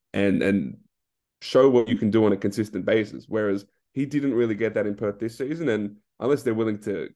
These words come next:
commit to doing that for him, then you understand if he wants to poten-, potentially play elsewhere. Um, if I were him, I'm twenty-one. He was supposed to take that leap this season.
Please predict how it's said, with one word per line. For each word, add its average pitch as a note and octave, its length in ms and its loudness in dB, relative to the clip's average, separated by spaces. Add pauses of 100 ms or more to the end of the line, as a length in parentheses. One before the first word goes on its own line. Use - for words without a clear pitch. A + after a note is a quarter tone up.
(140)
commit A2 360 0
to A2 60 -4
doing C3+ 300 4
that G#2 180 -2
for F#2 200 -4
him, C#3 180 -6 (520)
then E3 460 -2 (200)
you D3 180 2
understand A#2+ 460 0
if G2+ 120 -6
he G#2+ 80 -6
wants G#2 280 -4
to G2+ 100 -10
poten-, G#2 340 -10
potentially G2+ 360 -2
play - 240 -4
elsewhere. F#2+ 420 2 (360)
Um, C#2 400 -8 (960)
if A#2 180 -2
I C#3+ 180 6
were B2+ 120 8
him, G#2 460 2 (120)
I'm A2 140 0
twenty-one. G2+ 720 0 (220)
He A#2 60 0
was A#2 100 0
supposed C3+ 260 2
to B2 60 -2
take A2+ 240 0
that D#2 140 -2
leap G#2 240 -4
this G#2+ 200 -4
season. G2 420 -6